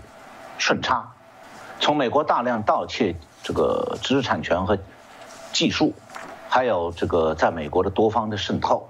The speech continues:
等等等等，这些都是在谈判桌上中共讲不出道理。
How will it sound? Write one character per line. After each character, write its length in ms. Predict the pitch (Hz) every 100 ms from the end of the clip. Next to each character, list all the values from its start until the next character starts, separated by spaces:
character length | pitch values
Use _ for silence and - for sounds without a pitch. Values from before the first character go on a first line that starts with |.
| -
等 200 | 120 175
等 160 | 90
等 200 | 80 80
等， 100 | 95 - - - - - - -
这 260 | 226 127
些 320 | 98 107 107 - - - -
都 360 | - 233 226 220
是 200 | - 233 - -
在 160 | 170
谈 260 | - 113 151
判 180 | 151 131
桌 240 | 220 226
上 200 | - 90
中 140 | 165
共 180 | 165 147
讲 140 | 113 -
不 60 | -
出 100 | -
道 180 | 160
理。 80 | 196